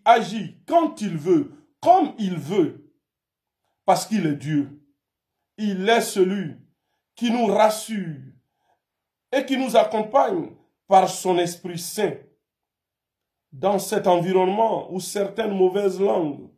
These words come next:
veulent utiliser cette pandémie pour remettre en cause la puissance de Dieu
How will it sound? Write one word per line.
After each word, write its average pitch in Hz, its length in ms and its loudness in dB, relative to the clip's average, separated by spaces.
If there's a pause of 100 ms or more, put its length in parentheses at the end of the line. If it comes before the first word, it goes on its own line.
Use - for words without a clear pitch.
(420)
veulent 196 380 6
utiliser 208 680 -6
cette - 400 -6
pandémie 196 640 -2 (320)
pour 170 140 -2
remettre 262 760 0
en 165 140 2
cause 127 880 0 (320)
la 156 160 2
puissance 165 480 -4
de 143 100 -2
Dieu 143 560 -2